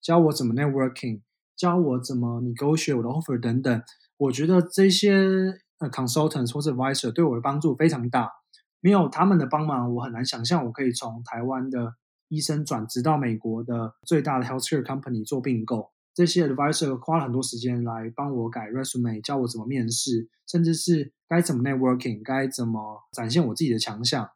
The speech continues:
我觉得这一块东西是我没有预期到这么有帮助的，算是有点超乎我的期待吧。而且他们除了帮我准备面试这一块的东西，甚至一些 technical interview，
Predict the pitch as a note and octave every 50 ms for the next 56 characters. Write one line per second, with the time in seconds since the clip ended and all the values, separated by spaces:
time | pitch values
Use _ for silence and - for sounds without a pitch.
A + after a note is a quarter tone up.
0 | _ _ _ _ _ - B2+ C#3 E3 D#3+ F#3 F#3+ F3+ - - F3 F3+ F3 F3+ F3
1 | E3+ - G3 D#3+ B2 A#2 C3 C#3+ C3 B2 C3 C#3+ C3+ C3+ - A#2+ B2+ C3 B2+ B2+
2 | F#3 F#3 C#3+ A#2+ G#2+ - A#2 A2+ A#2 A#2+ B2 A#2+ G#2+ - - - - F3+ F3 E3+
3 | - A3 G3+ F3+ F#3+ _ _ _ _ _ - E3+ F#3 D#3 B2 - D#3 D#3 D3 E3+
4 | D3 A#2+ A2 A2 - - A2 A2+ C3+ A#2 G2+ G2 G2 - - _ - D#3+ E3+ -
5 | - F3 D#3 C3 A#2+ C3 F3+ F#3 F3 D3 C3+ - - C#3+ C#3 D#3+ E3 D3+ B2+ A#2+
6 | - A#2 A2+ B2 D3+ E3 D3 B2+ B2 C#3+ B2+ C3+ C3 C3 D3+ D3+ C3+ A#2+ B2+ B2
7 | B2+ B2 C3 B2+ B2+ - D#3+ D3 C#3+ C#3+ C#3 C3+ - C#3 C3 B2+ - D#3+ E3 -
8 | - F3 - C3 A#2+ A#2+ C#3 C3 C3 C3 A#2 A#2 A2+ A2 G#2+